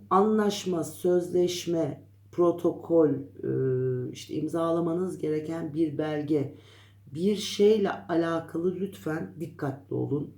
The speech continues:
E, halihazırda Merkür gerilemesi de var. Bu tip konularda zaten aksaklık verebilir. Lütfen bu tarz konularda dikkatli olun. Aldatılmamaya, dolandırılmamaya özen gösterin.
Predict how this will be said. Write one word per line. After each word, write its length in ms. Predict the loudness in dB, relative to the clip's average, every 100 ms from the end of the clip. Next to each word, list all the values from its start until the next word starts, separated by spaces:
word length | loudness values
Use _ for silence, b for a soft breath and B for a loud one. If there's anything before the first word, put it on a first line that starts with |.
| -20 -20 -20 -20 -20 -20 -20 -8
E, 40 | -2
halihazırda 840 | 0 2 2 4 2 0 0 0
Merkür 400 | 0 0 -2 -4
gerilemesi 640 | 0 0 0 -4 -6 -6 -4
de 100 | -2
var. 300 | -2 -6 B B B B -4
Bu 80 | -2
tip 200 | -2 2
konularda 520 | 2 4 2 0 -2
zaten 400 | -2 -4 -4 -6 -6
aksaklık 680 | -8 -4 -4 -4 -6 -4
verebilir. 600 | -2 0 0 0 -2 -2 -2
Lütfen 500 | -4 -2 -4 -4 B B B -8
bu 80 | -6
tarz 340 | 0 0 0 0
konularda 640 | 0 2 0 -2 -2 -4
dikkatli 500 | -6 -2 -2 0 0
olun. 300 | 0 -2 -4
Aldatılmamaya, 1080 | 0 2 2 2 0 2 0 0 0 2 2
dolandırılmamaya 1300 | 2 2 -2 -2 -2 -4 -4 -6 -4 -4 -8 -10 -18 _ _
özen 400 | 0 2 0 0
gösterin. 600 | -2 -4 4 4 4 0